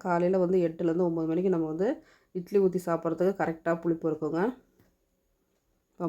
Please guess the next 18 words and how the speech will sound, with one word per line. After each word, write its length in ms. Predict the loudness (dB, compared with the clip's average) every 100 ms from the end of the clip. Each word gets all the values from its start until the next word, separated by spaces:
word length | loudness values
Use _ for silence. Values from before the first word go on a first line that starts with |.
| 2
மாவை 220 | 4 6 6
நல்லா 180 | 4 2
கரைச்சிட்டு 360 | 0 -2 -4 0
வேறு 160 | 2 0 0
பாத்திரத்தில் 420 | 0 0 0 -2 -2
போ-, 200 | -6 -6 -4
ஊற்றி 200 | -6 -2 -4 -4 -8
மூடி 160 | -2 2 0
எடுத்து 180 | 0 -6
வச்சாச்சுங்க. 480 | -4 -4 -4 -2 0 0 -4 _ _ _
இப்போ 140 | 0 4
மறுநாள் 340 | 4 6 4 4
காலையில் 260 | 2 0 0
பாருங்கள் 280 | -4 -2 0
எந்த 140 | 0 -2
அளவுக்கு 240 | -4 -4
பொங்கி 200 | -4 -2 -2
வந்திருக்குன்ட்டு. 560 | -4 -8 -10 -10 -4